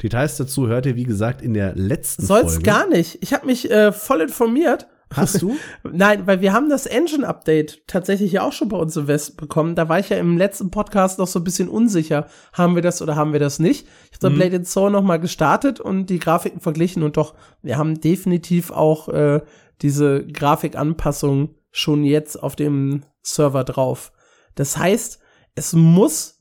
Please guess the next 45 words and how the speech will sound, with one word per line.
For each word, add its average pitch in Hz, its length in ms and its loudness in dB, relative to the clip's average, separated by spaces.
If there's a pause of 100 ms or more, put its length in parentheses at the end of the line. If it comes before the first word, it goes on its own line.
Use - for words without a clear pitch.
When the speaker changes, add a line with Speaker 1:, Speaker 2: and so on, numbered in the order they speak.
Speaker 2:
einen 180 140 -4
anderen 175 640 0
Unique 160 380 0
Selling 170 340 0
Point 160 380 2
geben 139 480 -2
für, 156 580 2 (500)
äh, 143 440 -2
Neo 151 640 2
Classic. 139 540 -4 (460)
Und 170 140 -4
ich 165 100 0
weiß 202 260 2
noch 185 80 -4
nicht 214 220 -4
genau, 185 480 4
welcher 135 300 -2
das 135 180 -6
ist. - 300 -12 (120)
Speaker 1:
Da 120 120 -2 (240)
bin 160 180 0
ich 247 280 -6
mir 196 140 0
gar 151 200 -2
nicht 208 300 -4
ganz 202 340 -2
so 208 140 0
sicher, 98 480 -2
weil 104 160 0
wenn 143 140 0
du 208 80 0
dir 202 120 0
das 170 220 -2
neue 175 320 0
Video 156 400 -2
zu 131 260 -4
Neo 127 420 -2
Classic 139 460 -4
anguckst, - 560 -4
darum 131 300 0
soll's 156 260 -2
hier 123 60 -2
nämlich 110 240 -4
eigentlich 113 480 -2
gehen, 143 460 -2